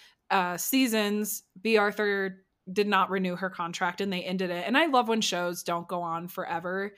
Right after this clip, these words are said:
And I think her rationale was like, "I wanna end this, like, where it's still in such a beloved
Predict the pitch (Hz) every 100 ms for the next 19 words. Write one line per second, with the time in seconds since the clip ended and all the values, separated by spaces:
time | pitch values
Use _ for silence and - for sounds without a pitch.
0 | - _ - 202 196 196 196 - - -
1 | 208 196 190 185 185 185 180 185 175 175
2 | 175 170 160 - 185 185 180 180 175 180
3 | 175 175 - 165 - 165 165 - - 180
4 | 175 170 160 151 180 151 147